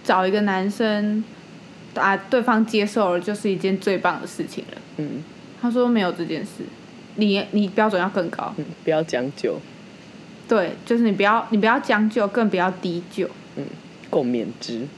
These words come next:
Speaker 1: 而且老师会，哦，讲回来一开始的可二婚。
Speaker 2: 嗯。
Speaker 1: 老师就有说，我的宫里，就是我的命盘里面，我如果有婚姻，这个人，对方一定要能帮到我。
Speaker 2: 嗯。
Speaker 1: 如果，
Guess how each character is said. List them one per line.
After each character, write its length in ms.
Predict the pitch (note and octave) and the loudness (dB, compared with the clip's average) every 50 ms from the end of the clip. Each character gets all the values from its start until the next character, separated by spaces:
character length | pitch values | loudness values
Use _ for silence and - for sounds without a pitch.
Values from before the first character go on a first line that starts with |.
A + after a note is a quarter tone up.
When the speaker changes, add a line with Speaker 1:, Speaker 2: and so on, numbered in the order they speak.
| - - - - - - - - - | -18 -20 -20 -20 -20 -20 -20 -18 -6
Speaker 1:
而 120 | - C4 D4 | -2 0 2
且 220 | D#4+ E4+ D#4 D4 | 4 4 4 4
老 160 | C#4 A#3 G#3 | 4 2 2
师 220 | A3 A3+ C4+ C#4 D4+ | 2 0 0 0 0
会， 400 | D#4 E4+ F#4 E4 - A#3+ A3 A3 - - | 0 2 2 2 2 0 -2 -4 -4 0
哦， 140 | G#3 G#3 G#3+ G#3 | 2 2 2 2
讲 220 | A3 G3 F#3 G#3 | 2 2 4 4
回 80 | A3 G#3 | 4 4
来 220 | G#3 G#3 G#3+ A3+ A3 | 4 4 4 2 0
一 80 | - C4+ | -2 0
开 180 | - C#4+ B3+ B3+ | 2 2 2 4
始 100 | A3 F#3 | 2 2
的 120 | F#3 F3+ | 0 0
可 260 | F3+ - - F#3+ F3 D#3+ | -2 -2 -2 -2 -2 0
二 260 | - - G3 E3+ F3+ | 0 0 0 0 -2
婚。 200 | F3+ - E3 - - - - - - | -4 -6 -6 -6 -8 -8 -12 -10 -6
Speaker 2:
嗯。 240 | - D#3+ B2+ A2+ C3 D3 - | -4 -4 -4 -4 -6 -4 0
Speaker 1:
老 160 | G3+ G3+ G#3 | 0 2 2
师 140 | G#3+ C4 C4 | 2 2 2
就 80 | C#4+ | 2
有 120 | B3+ G#3 E3+ | 2 2 0
说， 400 | - - G#3 G3 G3 G3 G3 G3+ - - - - - | -2 -2 -2 -2 0 0 -2 -4 -8 -12 -18 -8 -2
我 260 | - A3 G3+ G3 F#3 F3+ | 2 4 4 4 4 4
的 260 | G3 G3+ G3 G3 F#3+ | 4 4 4 4 2
宫 360 | G3 - - A#3 A3+ A#3 B3 | 0 2 2 2 4 4 2
里， 160 | A3+ G#3+ - - - | 2 0 -2 -2 -2
就 120 | A3+ A#3 | -2 0
是 140 | A3+ A#3 A3 | 0 2 2
我 180 | G#3 F3+ E3+ D#3+ | 2 2 2 2
的 120 | E3 E3+ | 2 2
命 200 | F#3+ A3 G#3+ F#3+ | 2 2 2 2
盘 200 | F3 E3 C3+ D#3 | 0 -2 -4 -4
里 60 | D#3+ | -4
面， 220 | - F3 D#3+ G2+ - - - - - - - - - - - - - - - - - | -4 -6 -6 -6 -8 -12 -18 -20 -20 -20 -20 -20 -20 -20 -20 -20 -20 -20 -20 -18 -8
我 320 | - G3+ G3 F#3 F3+ F3 F3 F3 - | -2 0 2 4 4 2 0 -2 0
如 160 | G3+ G#3+ A3 | 0 2 2
果 260 | A3 B3 G#3+ F3 D3+ | 4 4 2 2 2
有 300 | D#3 C#3+ C3 F#2 - - - | 2 0 0 0 -2 -2 -2
婚 140 | - F#3 F3+ | 0 2 2
姻， 260 | F#3 E3+ E3+ F3 E3+ F3+ G3 G3 - - - - - - | 2 2 0 -2 -2 -4 -6 -8 -12 -16 -20 -20 -18 -6
这 180 | - E4 D4+ | -2 -2 0
个 120 | G#3+ G#3+ F#3 | 2 2 0
人， 480 | F3 E3 E3 E3 D3+ D#3 D#3+ G3 G#3+ G#3+ - - - - - - - | 2 0 0 -2 -2 -4 -4 -6 -6 -8 -10 -14 -20 -20 -20 -8 -4
对 200 | C4+ B3 G#3 F#3+ | -2 0 0 0
方 360 | F#3+ - F#3 F#3 F3+ F3 F#3 - | 0 0 -2 0 -2 -4 -4 -4
一 140 | - G3 G#3 | -4 -4 -2
定 160 | F#3+ B3 A#3+ | 0 0 0
要 180 | B3 A#3+ A#3 G#3 | 2 2 2 2
能 180 | F3+ F3 F3+ | 2 0 0
帮 240 | F3 F#3 F3 F3+ F3+ | 0 0 0 0 -2
到 140 | F#3+ F#3+ F3+ | -2 -2 -4
我。 100 | - - - - - - - - - - - - - - - - - | -4 -6 -8 -12 -16 -18 -20 -20 -20 -20 -20 -20 -20 -20 -20 -10 -4
Speaker 2:
嗯。 160 | - E3+ C3+ - | -2 -2 -2 0
Speaker 1:
如 220 | - G3 G#3 C4 | 2 2 2 2
果， 340 | D4+ D4+ - A#3 - - - | 2 0 0 -2 -2 -2 -4